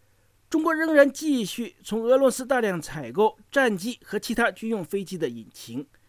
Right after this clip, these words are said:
合同金额同样能够达到数十亿美元。一家俄罗斯官方智库透露，俄罗斯还向中国出售了先进的舰对舰以及空对舰导弹，或是这些导弹的生产许可证。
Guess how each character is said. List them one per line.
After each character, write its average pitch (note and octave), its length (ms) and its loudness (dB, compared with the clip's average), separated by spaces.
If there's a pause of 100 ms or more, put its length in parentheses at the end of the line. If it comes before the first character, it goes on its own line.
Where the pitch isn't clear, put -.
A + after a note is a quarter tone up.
合 C4 160 2
同 C4 140 2
金 B3+ 280 2
额 G3+ 260 -2
同 G3+ 120 -4
样 A#3+ 180 2
能 E3 100 -6
够 F#3+ 140 0
达 B2+ 240 -6
到 F#3+ 300 0
数 G#3+ 200 -4
十 C3 220 -10
亿 D3 160 -4
美 A2 140 -10
元。 A2 360 -14 (680)
一 G3 100 -6
家 F#3+ 160 2
俄 E3 180 -4
罗 G#3 120 2
斯 F#3+ 140 -6
官 A3+ 180 2
方 G#3 160 -4
智 A#3 140 -6
库 G3 200 -8
透 G#3+ 220 0
露， G#3+ 280 6 (400)
俄 C#4+ 100 -2
罗 E4+ 160 4
斯 C#4+ 160 -4
还 B3+ 160 0
向 B3 180 0
中 C4+ 160 -4
国 C4 140 0
出 C4 240 -8
售 A#3 200 2
了 G3 160 -2
先 B3+ 280 -6
进 A#3 220 -4
的 D3 160 -8 (220)
舰 G3+ 260 0
对 F3 160 -6
舰 E3 300 -2 (280)
以 F3 140 -8
及 F#3+ 260 -8 (220)
空 D#4 240 -2
对 C#4 160 -2
舰 E3 340 0
导 A2+ 280 -16
弹， F3+ 260 -2 (240)
或 - 140 0
是 G#3+ 180 -4
这 A#3+ 120 -4
些 G#3+ 160 0
导 A#2+ 260 -8
弹 F3 220 -2
的 D#3 220 -4 (140)
生 C4+ 240 0
产 D#3 220 -8
许 - 180 -10
可 B2 120 -12
证。 E3+ 240 0